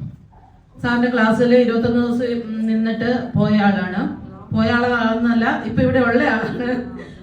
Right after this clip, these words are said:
പേര് മനോജ് എന്നാണ്. അദ്ദേഹം, ആ, ഇന്നിങ്ങനെ ഒരു പ്രോഗ്രാം ഇവിടെ നടക്കുമ്പോ, ആ, സാറ് വിളിച്ചതിനനുസരിച്ച് വ-, വന്നതാണ്. അപ്പൊ ഞാൻ ഇന്നലെ എം വി ആർ ക്യാൻസർ സെന്ററിൽ വരേണ്ട ദിവസമായിരുന്നു, എനിക്ക് ടെസ്റ്റ് ഉണ്ടായിരുന്നു.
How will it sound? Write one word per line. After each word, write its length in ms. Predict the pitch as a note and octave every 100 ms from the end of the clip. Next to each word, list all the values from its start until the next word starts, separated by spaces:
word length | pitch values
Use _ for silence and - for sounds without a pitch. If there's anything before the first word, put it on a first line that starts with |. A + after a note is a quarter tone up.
| - -
പേര് 240 | A#3+ B3
മനോജ് 420 | C4 A#3+ A#3+ A#3+ B3+
എന്നാണ്. 440 | B3 A3 G#3 - - - - - - - - -
അദ്ദേഹം, 420 | G3 A#3+ C4 C4+ - - - - _ G#3
ആ, 220 | G#3+ G#3 G#3
ഇന്നിങ്ങനെ 360 | A3 B3 B3+ B3+
ഒരു 100 | B3
പ്രോഗ്രാം 520 | G#3+ A3+ A3+ B3+ B3+
ഇവിടെ 180 | B3 A#3+
നടക്കുമ്പോ, 840 | A#3 A3 A#3 A3+ A#3 B3 - -
ആ, 80 | F#3+ G3 G3 G3 G3 G3+ - - - - - - - G#3
സാറ് 240 | A#3 B3
വിളിച്ചതിനനുസരിച്ച് 800 | A#3 G3+ B3+ A#3+ A#3+ A#3 A#3+ B3
വ-, 520 | G#3+ G#3 G#3 G#3+ G#3
വന്നതാണ്. 360 | G#3 A3 G3 G3
അപ്പൊ 320 | G#3+ F#3+ A3+ A#3+ - - - -
ഞാൻ 200 | A3+ C4
ഇന്നലെ 200 | C#4+ C#4
എം 160 | C4 A#3+
വി 60 |
ആർ 120 | B3+ C4
ക്യാൻസർ 400 | C4+ B3 A#3 A#3+
സെന്ററിൽ 440 | B3 A#3+ B3 B3+ - G#3 - -
വരേണ്ട 320 | G#3 A3 B3 C4
ദിവസമായിരുന്നു, 640 | A#3+ A3+ B3+ A3 G#3 G#3 G#3
എനിക്ക് 240 | G3+ A3
ടെസ്റ്റ് 280 | G3+ G#3 B3
ഉണ്ടായിരുന്നു. 580 | A3+ G3+ F#3+ G#3+ B3